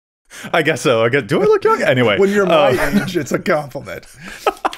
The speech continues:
Speaker 1: Uh, all right, Dana, it's the two of us on this episode. Matt is, uh,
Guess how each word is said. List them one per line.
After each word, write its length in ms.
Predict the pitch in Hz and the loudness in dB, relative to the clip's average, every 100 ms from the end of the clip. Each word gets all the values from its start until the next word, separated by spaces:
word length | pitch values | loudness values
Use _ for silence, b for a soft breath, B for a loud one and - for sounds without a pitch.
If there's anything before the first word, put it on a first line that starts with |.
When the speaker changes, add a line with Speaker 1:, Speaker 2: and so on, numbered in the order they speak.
| - - _ _ B B 165 160 | -10 -12 _ _ B B -6 0
Speaker 1:
Uh, 320 | 151 139 127 | 4 4 2
all 140 | 143 | 2
right, 180 | 131 120 | 4 2
Dana, 240 | 123 143 143 | 2 0 2
it's 280 | 143 143 | 0 0
the 120 | 143 139 | -2 -2
two 280 | - 196 | 0 2
of 120 | 208 - | 2 0
us 400 | 127 120 120 - | 0 0 0 -2
on 380 | 107 110 107 101 | -2 0 -2 0
this 220 | 113 - | -2 0
episode. 640 | 110 107 104 113 107 110 117 | -2 -4 -2 2 2 2 0
Matt 540 | 110 117 127 131 - | 0 2 2 0 -2
is, 240 | 117 104 120 | -2 -2 -2
uh, 400 | 110 101 101 | 2 2 2